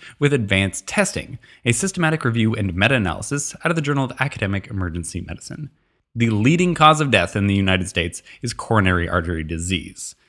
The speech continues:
which is why it's no surprise that we're really worried about pretty much every patient that comes in with chest pain,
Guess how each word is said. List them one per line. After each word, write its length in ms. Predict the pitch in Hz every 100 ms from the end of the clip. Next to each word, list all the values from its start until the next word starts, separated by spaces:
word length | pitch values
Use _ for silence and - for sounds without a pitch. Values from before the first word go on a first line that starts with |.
| _ _ _ 127
which 580 | 175 240 - - - _ _ _ _ -
is 220 | 123 113
why 240 | 110 - 131
it's 200 | 107 123
no 240 | 120 151
surprise 580 | - 123 175 190 135 131
that 140 | 123
we're 120 | 117
really 320 | 107 123 160 131
worried 360 | 180 143 113
about 220 | 107 107
pretty 140 | 127 135
much 200 | 110 -
every 220 | 127 120
patient 300 | 110 110 107
that 100 | 98
comes 200 | 113 110
in 100 | 95
with 120 | 90
chest 220 | - 214 -
pain, 240 | 143